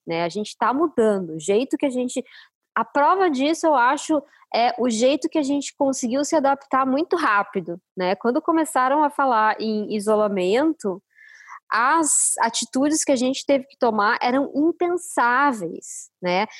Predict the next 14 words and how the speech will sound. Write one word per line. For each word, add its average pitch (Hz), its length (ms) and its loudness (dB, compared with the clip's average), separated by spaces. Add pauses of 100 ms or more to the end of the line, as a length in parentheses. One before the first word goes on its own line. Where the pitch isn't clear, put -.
(140)
Eu 196 100 2
entrevistei 226 480 0
uma 269 140 2
menina 247 320 2
esses 247 260 -4
dias 233 240 -2
que - 100 -6
ela 233 140 0
falou 233 220 0
assim, 254 280 -4
"É, 349 120 2
no 262 100 2
começo 247 540 -2
a 330 40 0